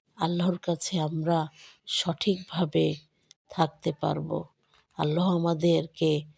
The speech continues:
সেই ভালোবাসা দেবে। আর ধৈর্যশীলকে সে খুব পছন্দ করেন। আল্লাহর মনোনীত হতে পারলে আর কোনো কিছু লাগে না,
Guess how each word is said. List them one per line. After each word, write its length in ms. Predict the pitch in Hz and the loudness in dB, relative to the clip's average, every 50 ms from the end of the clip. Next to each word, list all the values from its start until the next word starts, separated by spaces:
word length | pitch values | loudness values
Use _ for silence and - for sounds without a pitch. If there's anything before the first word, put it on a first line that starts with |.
| _ _ _ _ - | _ _ _ _ -8
সেই 400 | - - - - 170 160 165 175 175 - | -4 -2 2 4 4 4 4 2 -2 -4
ভালোবাসা 600 | - 165 160 156 156 156 156 151 147 - - 160 147 | -4 -2 -2 -2 -2 -2 -4 -2 -2 -4 -4 -4 -4
দেবে। 360 | 156 156 147 151 160 147 156 - - _ _ _ _ _ _ _ - _ _ _ _ - - | -4 -4 -6 -4 -6 -8 -8 -10 -16 _ _ _ _ _ _ _ -20 _ _ _ _ -4 0
আর 300 | 170 175 170 165 160 160 196 202 160 | 2 4 4 4 2 0 -2 -8 -10
ধৈর্যশীলকে 920 | 156 160 185 175 156 160 - 180 175 - - - 180 170 165 160 - 170 165 156 | -6 -2 0 0 0 0 0 0 2 2 2 2 2 0 -2 -4 -2 -2 -2 -2
সে 240 | - - 160 160 156 151 151 - | -2 -2 0 0 0 -2 -4 -8
খুব 180 | - - 165 147 _ _ | -10 -10 -10 -10 _ _
পছন্দ 480 | - 151 147 - - - 170 156 151 151 165 160 | -6 -6 -4 -4 -4 -2 -2 -4 -4 -4 -6 -6
করেন। 400 | - - 156 147 151 151 143 143 147 - _ _ _ - - - - - _ - | -4 -4 -4 -2 -2 -4 -4 -6 -10 -14 _ _ _ -20 -20 -20 -20 -16 _ -2
আল্লাহর 500 | - 175 196 196 208 220 226 220 208 214 202 | 0 0 2 2 4 4 4 4 2 0 -2
মনোনীত 580 | 190 170 175 185 185 202 202 202 208 - - 208 | 0 2 2 4 4 4 4 4 4 4 4 2
হতে 380 | 190 147 160 185 - - 185 175 | 2 4 2 0 0 2 0 0
পারলে 520 | - 180 170 170 170 175 175 175 175 175 165 160 156 _ _ _ _ _ _ _ _ _ _ _ _ _ - | 2 0 0 0 0 0 4 6 6 6 6 4 0 _ _ _ _ _ _ _ _ _ _ _ _ _ -4
আর 160 | 170 180 175 - - - | -2 -2 -2 -4 -6 -4
কোনো 300 | - 165 160 170 185 190 185 - | -2 -2 0 2 0 0 0 0
কিছু 320 | - 165 151 - - - 180 165 180 - _ - - 165 | -2 -2 -2 0 -2 -2 -2 -4 -4 -8 _ -10 -2 0
লাগে 360 | 160 156 156 151 147 151 147 | 2 2 2 2 2 0 0
না, 180 | 156 156 151 | 0 0 -2